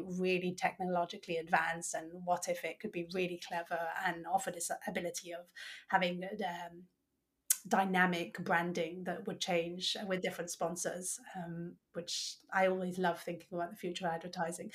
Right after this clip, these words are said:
So yes, noisy, yes, it's a saturated space, but I still think there's so many opportunities to get involved. But we're definitely in, like, the tech era of advertisers in Formula One.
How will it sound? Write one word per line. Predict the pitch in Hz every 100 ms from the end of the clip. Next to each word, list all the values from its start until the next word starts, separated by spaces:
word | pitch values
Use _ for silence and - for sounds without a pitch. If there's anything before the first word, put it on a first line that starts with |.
| - -
So | 285
yes, | 247 180 - - - -
noisy, | 233 254 262 233 240 233 226 214 - - -
yes, | 214 214 220
it's | 220
a | -
saturated | 185 - 202 208 214
space, | - 190 185
but | - -
I |
still | - - 175
think | 175 180 -
there's | 185
so | - 185
many | 180 180
opportunities | 180 180 185 196 - 214 -
to | 214
get | 190
involved. | 190 185 175 175
But | -
we're | 196
definitely | 185 190 - 202 185 175
in, | 170 165
like, | 165 - -
the | 170 -
tech | - 196 - - - -
era | 175 165 175 180 - - - - -
of | 180 170 -
advertisers | 185 180 180 170 170 - 180
in | 175
Formula | 170 165 170
One. | 170 175